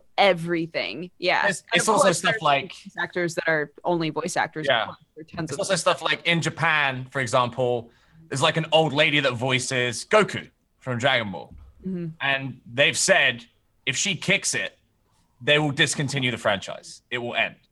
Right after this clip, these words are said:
Speaker 2: She cannot be replaced. It's like that, that they have that kind of mentality over there.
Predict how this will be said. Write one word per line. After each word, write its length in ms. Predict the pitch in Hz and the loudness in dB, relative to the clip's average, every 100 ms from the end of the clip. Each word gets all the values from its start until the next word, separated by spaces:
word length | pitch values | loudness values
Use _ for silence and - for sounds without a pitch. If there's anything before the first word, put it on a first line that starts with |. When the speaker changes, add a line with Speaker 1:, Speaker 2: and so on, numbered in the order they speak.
| _ | _
Speaker 2:
She 240 | - - 139 | -10 -6 -4
cannot 400 | 139 139 135 123 | -2 2 2 0
be 100 | 120 | -4
replaced. 640 | 107 - 85 - - _ _ - | -6 -8 -8 -10 -20 _ _ -6
It's 100 | - | -2
like 200 | 127 95 | 0 2
that, 260 | 120 117 - _ | 0 0 -4 _
that 240 | 113 123 - _ _ | -2 0 -2 _ _
they 80 | 127 | 2
have 180 | 131 104 | 2 2
that 220 | 123 123 | 0 0
kind 280 | - 123 117 | 0 0 0
of 100 | 107 | -2
mentality 560 | 113 98 - 92 104 120 | -2 -2 -4 -4 -2 -2
over 160 | 131 | 0
there. 260 | 143 160 | 2 2